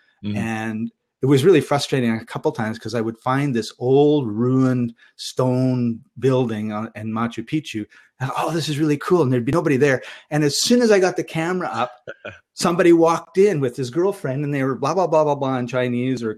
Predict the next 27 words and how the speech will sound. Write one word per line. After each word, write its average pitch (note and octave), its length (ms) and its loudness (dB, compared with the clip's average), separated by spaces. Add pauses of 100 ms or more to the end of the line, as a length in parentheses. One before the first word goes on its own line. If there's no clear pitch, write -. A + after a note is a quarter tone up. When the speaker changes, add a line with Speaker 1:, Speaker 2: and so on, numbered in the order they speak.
Speaker 2:
Korean B2 580 -2
or G#2 100 -6
French B2 460 -2
or G#2+ 160 -8
whatever. A#2 600 0 (200)
Speaker 1:
Yes. F#2 640 -6 (220)
Speaker 2:
And C#3 100 -6
it - 40 -6
was C3 80 -8
like, C3 200 -2
"Ah!" - 480 0 (280)
Like, D#3+ 160 0
and F3 220 -4
you E3+ 60 -12
can't - 320 -6
say, A2+ 320 -8 (220)
"Get - 160 -8
out," B2 420 -8 (120)
<laughs> - 160 -20
right? - 280 -6
Speaker 1:
Yeah, F#2 380 -6
<laughs> - 20 -16
right. - 480 0
<laughs> C3+ 400 -2
Speaker 2:
<laughs> - 1300 -18
You G#3+ 160 -6
know, D3 200 0